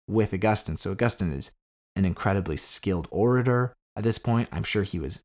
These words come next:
vastly intelligent, would have been viewed as intelligent by his friends, likely had read more than most of them.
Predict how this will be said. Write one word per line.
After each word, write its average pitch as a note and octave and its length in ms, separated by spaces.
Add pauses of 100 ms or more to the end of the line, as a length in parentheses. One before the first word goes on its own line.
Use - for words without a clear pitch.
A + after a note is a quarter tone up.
(120)
vastly F#2+ 640
intelligent, A2 600
would F2 80
have F#2 60
been E2+ 180
viewed A2+ 280
as B2 160
intelligent A#2 520
by G2+ 160
his G2 120
friends, G2+ 400
likely G2+ 260
had C#2+ 140
read A2 260
more A#2+ 240
than A2+ 140
most G#2 280
of G2+ 80
them. G2+ 220